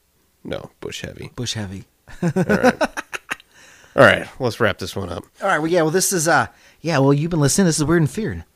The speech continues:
Speaker 1: This is Weird and Feared.
Speaker 2: I am Nick.
Speaker 1: I'm Zach. We're gonna, we're gonna stay spooky.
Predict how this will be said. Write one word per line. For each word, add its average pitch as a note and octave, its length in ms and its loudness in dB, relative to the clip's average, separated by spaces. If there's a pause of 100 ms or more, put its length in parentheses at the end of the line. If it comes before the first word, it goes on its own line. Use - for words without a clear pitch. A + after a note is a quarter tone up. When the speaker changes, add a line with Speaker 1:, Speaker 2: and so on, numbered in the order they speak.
Speaker 1:
This G2+ 280 -4
is G#2 200 -4
Weird F#2+ 260 2
and G2+ 180 -4
Feared. - 440 -10 (240)
Speaker 2:
I A#2+ 160 -10
am B2 260 -4
Nick. B2+ 400 -8 (220)
Speaker 1:
I'm G2+ 160 -4
Zach. G#2+ 420 2 (300)
We're G2 300 -8
gonna, G#2 500 -4
we're G2+ 80 -6
gonna G#2 80 -2
stay G#2+ 220 -4
spooky. A2 440 -4